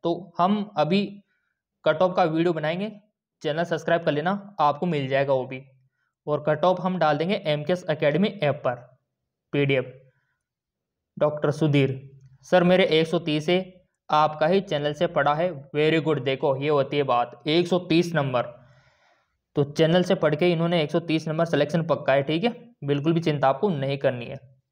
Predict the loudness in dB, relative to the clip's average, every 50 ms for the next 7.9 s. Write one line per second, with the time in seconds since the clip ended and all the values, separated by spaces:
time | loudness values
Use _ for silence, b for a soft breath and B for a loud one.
0 | _ -4 0 2 4 4 4 2 0 0 -2 -4 -6 -6 -6 -8 -14 _ _ _
1 | -4 0 2 4 4 4 2 2 0 -2 -2 -6 -10 -18 _ _ _ _ _ _
2 | _ _ _ _ _ _ _ _ _ _ _ _ -4 -2 -2 -2 -2 -2 0 2
3 | 2 2 0 -2 -8 -18 -20 _ _ _ _ _ -8 -6 -6 -6 -4 -4 -4 -4
4 | -4 -6 -10 -20 _ _ _ _ _ _ _ _ _ _ _ _ _ _ _ _
5 | _ _ _ _ -6 -6 -2 0 0 0 0 -2 -8 -14 -20 _ _ -2 0 2
6 | 2 2 0 -2 -2 0 2 2 2 2 2 0 -4 -4 -4 -4 -4 -4 -4 -4
7 | -6 -6 -6 -6 -2 -2 0 0 0 -2 -4 -6 -2 0 0 0 0